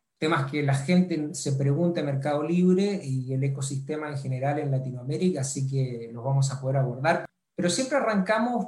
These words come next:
preguntándole al entrevistado que nos cuente un poquito más de su experiencia antes de llegar a la compañía, o cuánto tiempo tiene, qué sensaciones para ustedes. Estos últimos años han sido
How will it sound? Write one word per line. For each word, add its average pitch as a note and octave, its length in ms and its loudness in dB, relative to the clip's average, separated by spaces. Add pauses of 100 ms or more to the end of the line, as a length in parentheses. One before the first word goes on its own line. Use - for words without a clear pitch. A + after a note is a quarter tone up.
preguntándole G3 680 2
al F#3 80 4
entrevistado F#3 840 2
que E3+ 80 -4
nos D#3 140 -4
cuente F3+ 220 0
un E3+ 60 -2
poquito D#3+ 280 -6
más E3+ 140 0
de E3+ 80 -2
su E3 100 -6
experiencia E3+ 1080 4
antes E3 280 -2
de D3+ 140 0
llegar D3 280 -2
a D3+ 80 -4
la C3+ 60 -4
compañía, D#3+ 760 -2
o D#3 180 -8
cuánto D3+ 360 -4
tiempo C#3 580 -6
tiene, D#3+ 560 -4
qué E3 140 -8
sensaciones D#3 1000 -2
para C3+ 160 -4
ustedes. F3 560 -4
Estos C#3 420 -8
últimos C#3+ 380 -4
años D#3 240 -6
han C3+ 140 0
sido D#3+ 500 -6